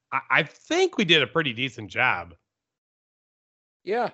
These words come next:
Speaker 2: I think that most of the big name guys got drafted where they needed to be.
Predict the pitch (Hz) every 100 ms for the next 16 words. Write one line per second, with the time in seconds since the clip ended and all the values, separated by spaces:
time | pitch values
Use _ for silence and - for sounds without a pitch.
0 | _ 160 175 208 196 196 180 151 151 147
1 | 165 151 147 143 139 120 - 127 127 135
2 | 139 139 139 139 139 143 135 - 127 120
3 | - 123 113 113 - 131 123 123 117 110
4 | 110 107 107 104 110 110 131